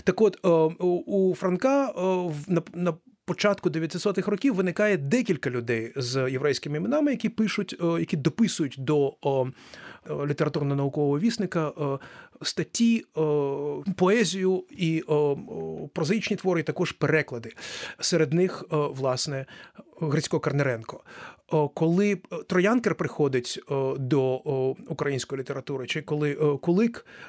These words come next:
е, починає писати свої, е, перші твори, його перший твір, він, е, в, написав його в тюрмі, е, в польській, е, е, називається "Мої коломейки".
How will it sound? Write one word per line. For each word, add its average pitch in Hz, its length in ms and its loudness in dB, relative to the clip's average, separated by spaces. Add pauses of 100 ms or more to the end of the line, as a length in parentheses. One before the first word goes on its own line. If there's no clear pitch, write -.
(140)
е, 147 100 2
починає 143 400 -2
писати 131 380 -4
свої, 123 500 -4
е, 131 300 -2
перші 135 280 -4
твори, 123 340 -4
його 120 180 -10
перший - 380 -10
твір, 143 320 -14
він, 127 120 -10
е, 135 140 -10
в, 135 300 0 (160)
написав 135 540 -8
його 139 260 -8
в - 80 -8
тюрмі, 185 420 0 (360)
е, - 140 -2 (260)
в 147 440 0
польській, 151 600 -8
е, 156 60 -2
е, 143 180 0 (640)
називається 131 580 -4
"Мої 143 340 0
коломейки". 147 640 -2